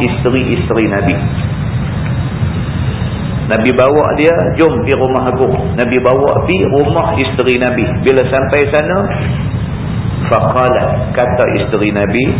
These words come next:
"Wallazi ba'athaka bil haqq, ma indi illa ma'un." Tiba-tiba isteri Nabi kata, "Demi Allah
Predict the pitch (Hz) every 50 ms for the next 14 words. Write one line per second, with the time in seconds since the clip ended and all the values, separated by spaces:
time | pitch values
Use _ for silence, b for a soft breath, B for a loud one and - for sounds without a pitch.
0 | - - - - - - - - - - - - - - - - - - - -
1 | 104 113 113 110 110 113 113 113 - - 135 139 135 131 117 113 110 110 - -
2 | 127 131 - - - 113 107 107 - 107 101 92 92 104 98 92 - - 117 110
3 | - 117 - - - - - - 98 101 110 110 110 107 98 - - 131 135 127
4 | 120 - 101 98 90 85 - 113 120 117 107 98 95 92 90 90 90 92 101 101
5 | 101 98 - - - 90 85 78 - - - - - - - - - - - -
6 | - - - - - - - - - - - - - - 120 117 139 147 160 -
7 | 143 135 117 - 123 120 123 117 113 110 107 - - 110 107 - 110 110 110 107
8 | 131 135 135 135 135 - - - - - - - - - - - - - - -
9 | - - - - - - - - - - - - - - - - - - 113 113
10 | 120 123 - - 131 131 135 139 127 - - - - -